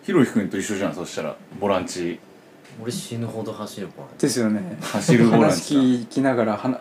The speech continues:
Speaker 3: 走る人だと思って。
Speaker 1: うん。
Speaker 2: ま、マケレレってよ。
Speaker 1: マケレレだ。
Speaker 2: マケレレ目指してた。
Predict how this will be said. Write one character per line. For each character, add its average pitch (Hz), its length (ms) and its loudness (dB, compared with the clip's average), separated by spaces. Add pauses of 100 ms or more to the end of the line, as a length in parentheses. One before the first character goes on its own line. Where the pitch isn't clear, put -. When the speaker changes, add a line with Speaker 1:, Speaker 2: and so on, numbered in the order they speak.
Speaker 3:
走 135 260 -2
る 127 60 4
人 113 140 -4
だ 104 120 2
と - 120 -12
思 - 80 -12
っ 110 60 -8
て。 - 140 -14
Speaker 1:
う - 140 -8
ん。 101 100 0
Speaker 2:
ま、 101 100 2
マ 92 260 0
ケ - 100 2
レ 104 140 -4
レ 101 80 -8
っ 98 80 -8
て - 180 -4
よ。 92 80 -10 (600)
Speaker 1:
マ 87 160 -4
ケ 107 100 -4
レ 90 60 -2
レ 87 60 -2
だ。 85 80 0
Speaker 2:
マ 82 40 -2
ケ 80 140 -4
レ 107 100 -4
レ 104 80 -6
目 104 80 -6
指 98 160 -10
し - 80 -18
て - 60 -20
た。 - 60 -20